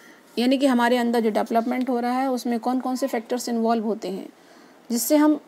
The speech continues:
जान पाते हैं कि क्या हो रहा है, कि विकास हो रहा है। बालकों में समय समय पर होने वाले उपरोक्त परिवर्तन उसके व्यवहार को किस प्रकार से परिवर्तित करते हैं। जैसे मान लीजिए कुछ situations ऐसी आती हैं।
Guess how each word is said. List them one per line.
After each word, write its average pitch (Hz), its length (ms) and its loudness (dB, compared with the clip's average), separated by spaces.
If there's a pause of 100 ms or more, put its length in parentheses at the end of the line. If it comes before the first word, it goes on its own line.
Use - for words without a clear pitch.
(160)
जान 233 280 4
पाते 240 380 2
हैं 226 200 0
कि 226 120 -8
क्या 220 180 -2
हो 208 120 2
रहा 214 100 0
है, 247 180 -2
कि 294 140 -4
विकास 220 600 0 (180)
हो 214 140 4
रहा 185 260 -4
है। - 200 -14 (1040)
बालकों 285 300 6
में 349 100 6
समय 285 260 2
समय 302 260 6
पर 302 160 6
होने 262 260 0
वाले 269 240 4
उपरोक्त 277 480 0
परिवर्तन 226 560 0
उसके - 300 -6
व्यवहार 214 360 2
को 247 140 -4
किस 226 180 -6
प्रकार 208 340 0
से 294 240 -6 (500)
परिवर्तित 202 460 2
करते - 320 -10
हैं। 196 180 -10 (720)
जैसे 240 180 -2
मान 294 160 2
लीजिए 285 260 2
कुछ 277 160 -2
situations 262 580 -2
ऐसी 240 280 0
आती 220 360 0
हैं। - 140 -6